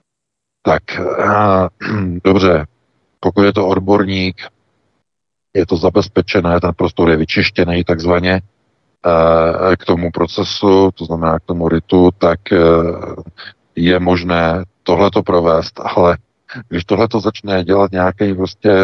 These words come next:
s odpuštěním, nějaký prostě, eh, Franta s Karlem, eh, přijdou k Tondovi a začnou prostě dělat nějaké věci, nějaké pokusy, eh, tak to dopadne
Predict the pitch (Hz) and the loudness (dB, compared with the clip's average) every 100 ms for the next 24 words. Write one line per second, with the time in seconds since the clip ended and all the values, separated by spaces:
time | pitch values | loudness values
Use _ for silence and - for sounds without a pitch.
0 | 90 90 92 101 - 101 98 95 92 90 | 2 -2 -4 -8 -4 -4 -2 -2 0 0
1 | - 101 92 90 110 104 101 - - - | 0 -2 -2 -2 0 0 -2 -10 -20 -12
2 | - 92 92 - 92 95 107 - 98 95 | -2 0 0 2 0 0 -2 0 0 2
3 | 98 98 101 104 107 104 101 101 98 98 | 2 2 0 -4 -6 -4 -4 0 0 0
4 | 95 - 104 107 104 98 95 95 92 95 | -2 -2 0 0 0 -4 0 2 4 4
5 | 95 90 92 98 98 92 - 95 90 92 | 2 0 -4 -6 -6 -6 -6 -6 0 2
6 | 95 - - 90 90 98 95 95 101 95 | 2 0 -4 -2 0 2 2 2 0 -4
7 | 101 101 101 98 - 98 92 90 87 104 | -4 2 2 2 0 0 2 0 0 0
8 | 101 - 98 - 101 98 104 _ - - | 0 -2 -6 -2 2 2 0 _ -20 -20
9 | _ - 95 92 92 95 92 92 98 90 | _ -6 0 2 2 2 0 0 0 0
10 | - _ - 92 87 90 90 82 - 87 | -2 _ -2 2 2 2 0 -2 -2 -2
11 | 90 90 92 | 0 2 2